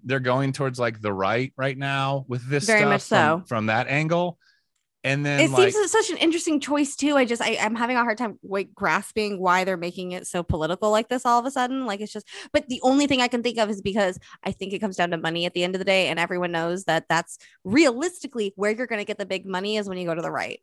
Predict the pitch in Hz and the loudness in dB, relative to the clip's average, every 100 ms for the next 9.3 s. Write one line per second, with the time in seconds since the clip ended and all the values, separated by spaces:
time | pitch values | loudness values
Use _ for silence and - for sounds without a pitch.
0 | _ 180 - 185 156 160 117 156 147 175 | _ -6 -2 -4 2 2 2 2 2 2
1 | 180 151 220 214 190 160 175 175 151 135 | 0 0 2 2 4 4 4 4 0 0
2 | - - - _ _ _ 135 - 185 170 | -4 -8 -14 _ _ _ 0 4 4 4
3 | 131 123 170 175 175 135 107 220 - _ | 4 4 4 0 -4 -2 -4 -6 -12 _
4 | _ - 127 170 170 123 120 120 127 117 | _ -10 -4 0 0 0 0 0 -2 -2
5 | 104 90 95 104 101 120 117 113 113 117 | -4 -4 -4 -4 -2 0 2 2 0 -2
6 | 110 107 110 110 - 113 107 92 87 - | -4 -2 -2 -2 0 -2 0 -2 -4 -2
7 | 95 98 117 107 113 110 98 95 98 92 | -2 -2 -4 -4 -2 -2 -4 -4 -8 -6
8 | 87 80 80 85 76 78 82 87 82 247 | -4 -2 -2 -2 -2 -4 -4 -8 -6 0
9 | 285 95 85 | 0 0 -4